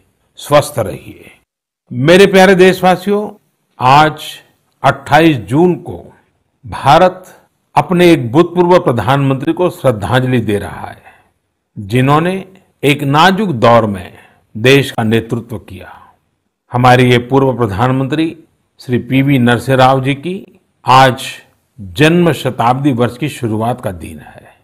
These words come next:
जब हम पीवी नरसिम्हा राव जी के बारे में बात करते हैं, तो स्वाभाविक रूप से राजनेता के रूप में उनकी छवि हमारे सामने उभरती है।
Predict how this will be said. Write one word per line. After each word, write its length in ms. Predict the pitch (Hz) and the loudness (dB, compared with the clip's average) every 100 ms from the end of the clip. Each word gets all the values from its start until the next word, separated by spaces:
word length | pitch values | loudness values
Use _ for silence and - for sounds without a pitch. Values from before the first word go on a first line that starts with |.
| _ _ _ _ _ | _ _ _ _ _
जब 180 | 131 185 | 2 2
हम 160 | 185 202 | 4 0
पीवी 340 | 165 175 220 | 0 0 0
नरसिम्हा 440 | 214 147 127 156 165 | 0 -2 -2 0 2
राव 120 | 180 | 2
जी 100 | 196 | -2
के 120 | 185 | -2
बारे 260 | 147 143 151 | 0 0 -2
में 140 | 139 | -6
बात 240 | 123 123 - | -6 -6 -8
करते 260 | 117 - | -10 -8
हैं, 360 | 160 98 101 - _ _ _ _ - | -10 -10 -18 -20 _ _ _ _ -8
तो 80 | 208 | -4
स्वाभाविक 520 | - 180 170 214 226 | 2 4 6 4 2
रूप 160 | 208 | -4
से 180 | - 220 226 - _ _ _ - | -4 -8 -10 -14 _ _ _ -10
राजनेता 600 | 131 120 123 127 127 143 | 0 2 2 2 0 0
के 100 | 147 | 0
रूप 200 | 147 147 156 | -2 -4 -4
में 60 | |
उनकी 240 | 160 147 139 | -8 -6 -8
छवि 300 | - 151 160 | -6 -6 -4
हमारे 300 | 147 156 151 | -4 -4 -6
सामने 240 | 147 160 | -8 -4
उभरती 400 | 180 170 208 196 | -4 -4 -8 -10
है। 360 | - _ - | -20 _ -20